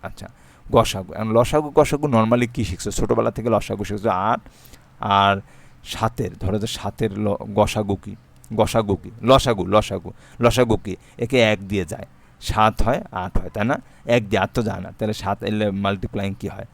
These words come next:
সাত, আট, এগুলো হচ্ছে পাঁচটা ছাপ্পান্ন। ছাপ্পান্ন হচ্ছে লসাগু। লসাগু মানে হচ্ছে এই নাম্বার দিয়েও এটাকে প্রত্যেকটা, এই সাত দিয়েও ভাগ যাবে, আট দিয়েও ভাগ যাবে, এটাকে ভাগ যাবে, ওই নিঃশেষে বিভাজ্য হবে আর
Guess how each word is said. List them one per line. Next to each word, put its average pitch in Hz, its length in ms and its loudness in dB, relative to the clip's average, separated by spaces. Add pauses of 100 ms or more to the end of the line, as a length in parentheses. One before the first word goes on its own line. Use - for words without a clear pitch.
(220)
সাত, 95 360 -2 (100)
আট, 87 280 -8 (160)
এগুলো 92 240 -10
হচ্ছে - 300 -10 (400)
পাঁচটা 107 260 -4
ছাপ্পান্ন। 90 500 -12
ছাপ্পান্ন 131 340 -4
হচ্ছে 120 180 -2
লসাগু। 95 420 -4 (340)
লসাগু 151 340 10
মানে 143 220 8
হচ্ছে 151 300 6
এই 139 300 6
নাম্বার 131 440 8
দিয়েও 151 280 10
এটাকে 131 260 8
প্রত্যেকটা, - 520 4
এই 120 240 6
সাত 117 240 2
দিয়েও 143 260 8
ভাগ 120 220 4
যাবে, 135 240 6
আট 113 160 6
দিয়েও 117 260 4
ভাগ 95 240 -2 (120)
যাবে, 90 180 -6
এটাকে 90 280 -10 (380)
ভাগ 110 260 4
যাবে, 95 220 2
ওই 117 60 4
নিঃশেষে 117 380 0
বিভাজ্য 98 460 -4
হবে 90 240 -8
আর - 100 -12